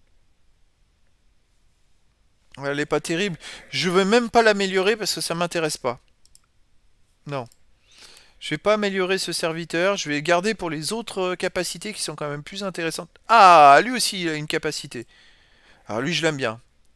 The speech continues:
Oh, celle-là, elle est pas mal. Alors.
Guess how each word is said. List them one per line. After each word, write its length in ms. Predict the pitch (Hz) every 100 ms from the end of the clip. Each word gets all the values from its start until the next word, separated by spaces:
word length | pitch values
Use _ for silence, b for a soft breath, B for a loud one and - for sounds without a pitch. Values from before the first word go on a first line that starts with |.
| b b b -
Oh, 800 | 294 330 330 330 311 294 285 269
celle-là, 280 | - 247 240
elle 80 | 226
est 40 |
pas 140 | 196 185
mal. 240 | 143 123 - _ _ _ - 170
Alors. 360 | 165 117 -